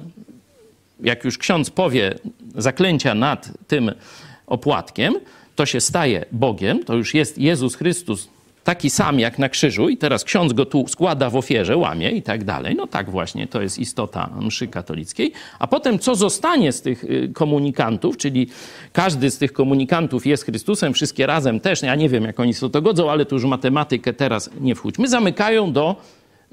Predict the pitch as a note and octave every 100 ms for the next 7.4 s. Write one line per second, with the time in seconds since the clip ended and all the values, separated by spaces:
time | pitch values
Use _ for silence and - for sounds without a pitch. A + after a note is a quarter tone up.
0 | - - G#3 - F#3 E3 C#3+ D#3 D#3 D#3
1 | C#3+ C#3+ B2+ B2+ G#2 D#2 D2+ - E3+ C#3+
2 | C#3+ C3 D#3 D3+ C#3 C3+ D#3 D3 - A#2+
3 | - - B3 C4 D#3+ D3+ C3+ B2+ C#3+ -
4 | B2+ - G#2+ G2 G3+ F#3+ D3+ - - -
5 | G#3 - C3 B2+ A#2+ A#2 A#2+ A#2 C3+ B2
6 | A#2 C3 A#2+ A#2+ B2+ A#2 A2 G#2+ G2 C#3+
7 | A2+ A#2+ A2